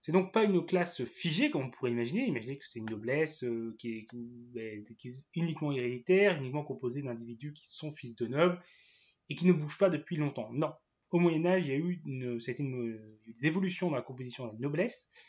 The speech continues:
euh, à la fois donc par la fusion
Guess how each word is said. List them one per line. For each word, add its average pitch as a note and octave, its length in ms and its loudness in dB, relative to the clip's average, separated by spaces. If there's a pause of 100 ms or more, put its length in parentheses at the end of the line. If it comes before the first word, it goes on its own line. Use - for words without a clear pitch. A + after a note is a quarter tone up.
(640)
euh, G#2+ 280 -10
à A2+ 80 -8
la C#3 80 0
fois C#3+ 160 -2
donc B2 160 -4
par G#2+ 100 -2
la G#2+ 120 -6
fusion E3 580 -2